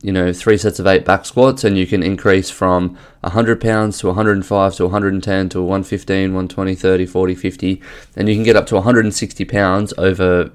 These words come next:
say, ten to twelve weeks it takes you to get there, then my advice is to just keep doing that. If you can keep whacking on five pounds each week and making progress in that, there'll,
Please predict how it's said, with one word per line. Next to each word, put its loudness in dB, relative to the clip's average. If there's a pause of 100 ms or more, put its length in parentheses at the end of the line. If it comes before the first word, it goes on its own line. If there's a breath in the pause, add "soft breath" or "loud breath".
say, 2
ten -4
to -4
twelve 2
weeks 0
it -6
takes -4
you -4
to -4
get -2
there, 0 (640 loud breath)
then 0
my 2
advice 4
is -2
to 0
just -2
keep 6
doing 0
that. -4
If -6
you 2
can 2
keep 0
whacking 0
on 0
five 0
pounds -2
each -4
week 2
and -2
making -2
progress 0
in 0
that, 0 (540 loud breath)
there'll, 4